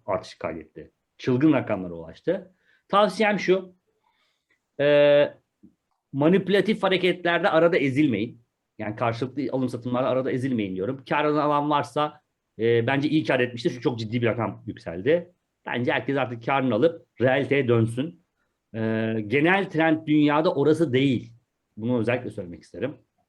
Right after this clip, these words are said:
Orası birkaç tane aktörün üzerinde oyun oynadığı ve borsaların pompaladığı bir yer. Çünkü yüksek hacimler dönüyor Nasuh abi. Çok çılgın hacimler dönüyor.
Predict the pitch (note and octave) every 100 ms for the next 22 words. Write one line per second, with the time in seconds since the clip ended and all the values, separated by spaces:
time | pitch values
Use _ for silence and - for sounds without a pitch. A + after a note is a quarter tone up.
0 | _ _ _ _ _ C3 C#3 C#3 A#2+ D3+
1 | C#3+ D3 C#3+ B2+ - C3+ C3 E3 - _
2 | _ _ _ _ B2+ A#2 C3+ C#3+ D3 D3
3 | C3+ A#2+ A2 D3+ A#2+ B2+ D3+ D#3+ C3+ A#2+
4 | E3+ F3+ - _ _ _ - D3 D#3+ F#3
5 | F#3+ F#3+ F#3+ B2+ F2 - - _ _ _
6 | _ _ _ - E3 F#3 F3 G3+ F3+ B2+
7 | A2+ G2+ G2+ F#2+ F#2+ G#2 F#2+ - G2 F#2
8 | C3+ D3+ E3+ E3+ C#3 A#2 G#2 F#2+ F#2 F2
9 | E2+ F2 A#2+ E3 -